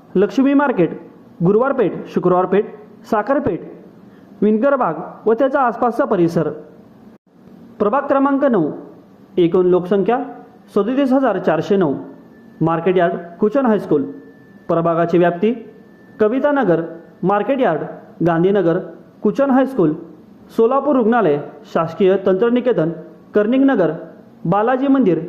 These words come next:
दाजीपेठ व त्याचा आसपासचा परिसर. प्रभाग क्रमांक दहा, एकूण लोकसंख्या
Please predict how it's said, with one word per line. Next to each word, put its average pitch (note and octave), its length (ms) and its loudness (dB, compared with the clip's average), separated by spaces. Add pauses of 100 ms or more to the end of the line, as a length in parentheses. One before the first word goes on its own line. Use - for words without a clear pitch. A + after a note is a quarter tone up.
(340)
दाजीपेठ F3+ 500 0 (420)
व A3 60 2
त्याचा C4+ 260 0
आसपासचा A#3 420 -2
परिसर. F3 420 0 (1800)
प्रभाग A3+ 240 0
क्रमांक C4+ 440 0
दहा, F3+ 300 -2 (680)
एकूण F3+ 280 2
लोकसंख्या F#3 500 0